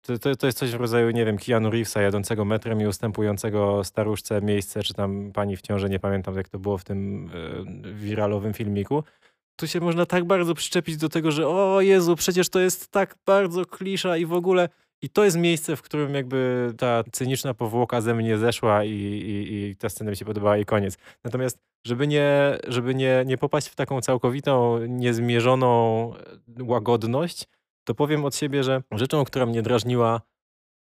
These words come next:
nie tyle w filmie, co w jego odbiorze, jest to, ile razy w recenzjach przeczytałem słowo Hallmark.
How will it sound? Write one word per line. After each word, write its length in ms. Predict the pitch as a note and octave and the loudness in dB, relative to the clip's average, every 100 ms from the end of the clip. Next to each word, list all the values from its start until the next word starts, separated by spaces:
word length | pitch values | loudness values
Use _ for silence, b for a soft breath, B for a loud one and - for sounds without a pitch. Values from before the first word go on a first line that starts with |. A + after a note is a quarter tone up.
| - | 0
nie 140 | C3+ | 2
tyle 220 | C#3+ D#3 | 4 4
w 40 | C3+ | 2
filmie, 320 | - D3 C#3 | 2 0 0
co 120 | C#3 | 0
w 40 | A#2+ | 0
jego 200 | A#2 A#2 | 2 2
odbiorze, 520 | G#2+ C3 C3+ G#2+ G#2 | 2 0 0 0 -2
jest 380 | G#2 - - - | -4 -8 -14 -2
to, 440 | B2 A#2+ B2 A#2+ - _ - | 2 4 2 -2 -8 _ -8
ile 260 | B2+ B2+ A#2+ | 0 2 4
razy 340 | B2+ A#2 A#2 | 4 2 0
w 60 | G#2+ | 0
recenzjach 520 | A2 A#2+ A#2 A2+ G#2 | 0 2 2 2 0
przeczytałem 380 | - - A#2+ G#2 | -4 -4 -2 -2
słowo 280 | A#2+ A2+ | -2 0
Hallmark. 640 | G#2+ - B2 G#2+ G2+ - | -2 2 4 4 2 -2